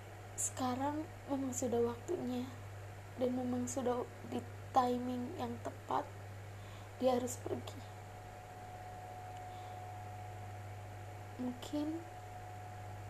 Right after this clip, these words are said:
ini adalah waktunya gue sanggup kehilangan dia. Gue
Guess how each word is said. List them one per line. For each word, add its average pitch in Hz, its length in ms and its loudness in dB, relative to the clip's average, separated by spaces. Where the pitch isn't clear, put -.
ini 285 160 4
adalah 247 400 4
waktunya 254 400 2
gue 247 240 4
sanggup 247 560 2
kehilangan 254 560 0
dia. 269 300 -2
Gue 277 160 6